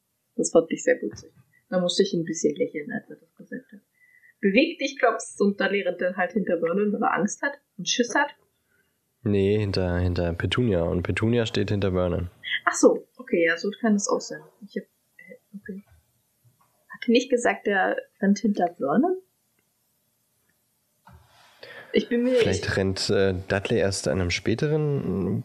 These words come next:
Speaker 2: Zeitpunkt hinter Petunia, aber eigentlich?
Speaker 1: Hm. Ich bin mir nicht mehr sicher.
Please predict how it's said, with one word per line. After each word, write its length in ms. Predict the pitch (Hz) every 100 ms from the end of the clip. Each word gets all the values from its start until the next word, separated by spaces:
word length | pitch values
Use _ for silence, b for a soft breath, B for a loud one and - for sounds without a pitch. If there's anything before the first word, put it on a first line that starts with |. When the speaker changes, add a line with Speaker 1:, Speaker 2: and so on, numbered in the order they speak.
| -
Speaker 2:
Zeitpunkt 400 | 139 139 131 120
hinter 520 | 135 127 131 127 123 - _ -
Petunia, 420 | 117 - 131 127
aber 180 | 107 -
eigentlich? 600 | 95 104 - 160 - - _ _ _ _ _ _ _ _ _ _ _ _
Speaker 1:
Hm. 300 | 180 165 - - _ _ _ -
Ich 140 | 202
bin 180 | 190 196
mir 340 | 202 190 185 -
nicht 300 | 190 - -
mehr 160 | 165
sicher. 480 | 160 156 156 151 -